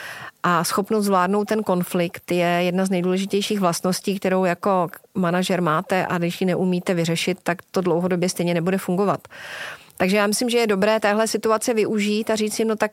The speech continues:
a co vám jako na tom nejvíc vadí?“ A teď možná je přinutíte vést nějakou otevřenou diskusi o tom, co je skutečně štve,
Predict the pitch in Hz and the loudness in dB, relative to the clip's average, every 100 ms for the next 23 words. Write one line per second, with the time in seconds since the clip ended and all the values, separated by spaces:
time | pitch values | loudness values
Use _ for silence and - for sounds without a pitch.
0 | - 208 - 285 285 240 180 185 165 190 | -2 -4 0 2 2 0 0 -2 0 0
1 | 165 160 151 160 - 151 143 139 110 - | 0 0 0 -2 -2 0 2 0 -4 -8
2 | - - - 202 - 196 214 233 208 - | -6 -4 -4 -4 -2 -2 2 2 0 -4
3 | - - - - _ _ - 185 - 196 | -12 -14 -18 -20 _ _ -4 -2 0 0
4 | 196 214 220 190 202 - 196 190 220 - | 0 0 0 2 0 0 -2 0 0 -2
5 | - 196 196 196 214 175 - 180 170 147 | -2 0 0 0 0 -2 -4 -4 -2 -2
6 | - 220 - - - - 180 - 208 202 | -4 -6 -12 -16 -16 -6 -4 0 0 0
7 | 233 220 - 208 202 - 220 - 175 147 | -2 -2 -4 -4 -4 -2 -4 -2 0 0